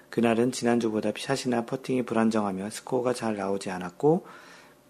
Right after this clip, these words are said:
플러스 십팔, 구십 타를 기록하였습니다. 결과적으로 그분이 게임이 잘 풀리지 않다 보니 지난번 처음 보았을 때보다 지나친 행동들이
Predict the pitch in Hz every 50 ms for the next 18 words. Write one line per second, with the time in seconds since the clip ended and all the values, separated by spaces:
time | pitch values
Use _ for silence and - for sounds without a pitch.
0 | - - _ - 143 143 143 135 139 123 - - - - 147 135 120 110 - -
1 | - - - _ - _ - - 107 - - - - 117 104 101 90 - - -
2 | 107 101 - 104 104 101 - - - 110 104 98 98 92 - - - - - -
3 | - - - - - - - - - - 131 143 160 151 160 147 143 139 127 127
4 | 127 - - 127 123 135 131 127 131 135 131 - 135 139 139 135 135 135 135 135
5 | 135 131 131 - - 113 113 113 113 - - 139 147 139 127 135 131 120 110 110
6 | 110 - 117 120 120 117 110 101 101 117 147 185 - - - - 120 123 120 120
7 | 120 113 120 127 139 147 143 - - - 165 170 165 147 139 131 123 123 - 113
8 | - - 123 110 107 - 98 98 123 143 165 - - - 120 117 113 113 - -
9 | 120 120 123 117 123 123 117 107 104 110 131 151 170